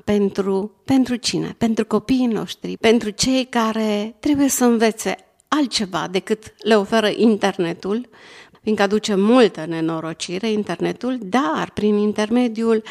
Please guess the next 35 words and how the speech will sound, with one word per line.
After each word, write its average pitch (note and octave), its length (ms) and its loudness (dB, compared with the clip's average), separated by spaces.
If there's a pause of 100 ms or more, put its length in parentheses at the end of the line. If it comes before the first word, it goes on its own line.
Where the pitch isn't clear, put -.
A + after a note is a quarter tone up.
(320)
acestor - 400 -2
lucrări, G#3 400 -4
vedeți, G#3 360 -2
pe A3+ 100 -4
copiii G#3+ 460 -4
mai F#3 180 -2
greu G3+ 180 2
îi A3 140 0
putem A3+ 360 -2
ține A3 260 0
în G#3+ 100 2
biserică G#3 540 -4
sau F3+ 340 -4 (320)
să-i A3+ 240 4
îndrum, G3+ 360 4
să A#3 160 -4
le F3+ 140 -2
spui. A3 540 -4 (840)
Însă C4 220 -2
aceste D#4+ 400 0
momente, C#4+ 460 4
aceste C#4 300 -2
interacțiuni B3 720 2
cu G#3+ 100 -4
ei G3+ 220 0
prin F3+ 240 -2
tabere F#3+ 500 -2
sau - 240 -8
prin F#3 320 -2
lucrări B3 440 -2
care F#3 340 -6
să-i F#3+ 380 -6
atragă, C4 580 -2 (440)
fac F4 300 0
schimbări, - 720 0